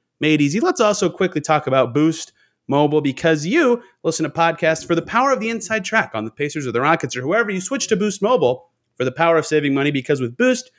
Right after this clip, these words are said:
you get the power of a free five G phone so you can listen to the latest episodes and keep up with your favorite players and teams. The power of three unlimited data lines for thirty bucks a month per line so your family can share all the insights, and the power of America's largest five G network so you can do it all at the speed of five G.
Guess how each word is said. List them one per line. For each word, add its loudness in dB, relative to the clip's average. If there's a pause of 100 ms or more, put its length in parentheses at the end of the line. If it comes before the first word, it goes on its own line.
(200)
you 0
get 0
the -2
power 2
of -2
a -6
free 0
five 2
G -2
phone -2 (220)
so -4
you 2
can 2
listen 0
to -2
the 2
latest 2
episodes 0
and 0
keep 0
up 2
with -2
your -4
favorite 2
players 4
and -2
teams. 2 (340)
The -10
power 0
of -6
three -2
unlimited 2
data 0
lines -4
for -10
thirty 0
bucks 0
a -8
month -4
per -2
line 4
so -4
your -4
family 2
can -4
share 0
all 4
the -2
insights, 0
and 0
the -4
power 2
of 0
America's 0 (400)
largest 0
five 2
G 2
network 2
so -4
you 2
can -2
do 2
it 2
all 4
at -6
the -8
speed -2
of -2
five 2
G. 0